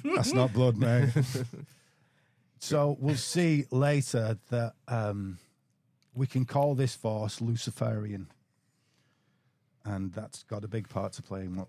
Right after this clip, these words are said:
what's coming up. On the right is Attis, who's very much even looks like Mithras. We'll see. He's got his Phrygian hat on there.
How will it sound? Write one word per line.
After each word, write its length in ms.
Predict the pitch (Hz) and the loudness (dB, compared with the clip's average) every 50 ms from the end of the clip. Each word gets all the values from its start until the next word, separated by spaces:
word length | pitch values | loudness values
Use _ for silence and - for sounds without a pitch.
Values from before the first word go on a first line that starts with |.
| - - | -6 -6
what's 220 | 98 95 - - | -6 -6 -10 -10
coming 260 | - - 107 92 92 92 | -6 -4 -4 -4 -4 -6
up. 200 | - - - - _ _ _ _ _ _ _ _ _ _ _ _ _ _ _ _ _ _ _ - - - - | -8 -10 -16 -20 _ _ _ _ _ _ _ _ _ _ _ _ _ _ _ _ _ _ _ -20 -18 -8 0
On 140 | 131 131 127 | 2 2 4
the 100 | 127 127 | 4 4
right 240 | 127 135 147 151 143 - | 4 4 4 2 2 0
is 160 | 135 113 - - | -2 -2 -2 -2
Attis, 600 | 160 156 - - - 127 113 - - - - - | -2 -2 0 0 0 0 0 0 -2 -6 -6 -4
who's 300 | - 123 117 117 113 104 | -2 -2 -2 -2 -2 -4
very 460 | 98 98 117 131 127 113 110 107 101 104 110 | -6 -4 -2 0 0 0 0 -2 -4 -6 -8
much 400 | 107 113 110 107 - - - - - | -8 -8 -8 -8 -10 -14 -14 -12 -8
even 340 | - 113 113 101 110 101 98 | -6 -6 -4 -4 -6 -8 -10
looks 220 | 98 98 - - - | -10 -12 -12 -10 -10
like 260 | 95 92 87 - - | -10 -10 -10 -12 -12
Mithras. 420 | 107 98 - - 92 95 - - | -12 -12 -12 -14 -18 -18 -18 -18
We'll 100 | - 90 - | -20 -20 -16
see. 260 | - 92 90 92 - _ _ _ _ _ | -14 -12 -12 -14 -14 _ _ _ _ _
He's 100 | - - - | -16 -10 -10
got 100 | 110 - | -8 -8
his 80 | - - | -8 -10
Phrygian 440 | - - 98 95 - 101 95 92 92 | -6 -6 -6 -4 -2 -4 -4 -4 -4
hat 280 | 90 95 90 - - | -4 -6 -6 -4 -4
on 180 | 95 92 92 92 | -4 -4 -2 -4
there. 240 | 92 90 98 98 | -4 -4 -6 -6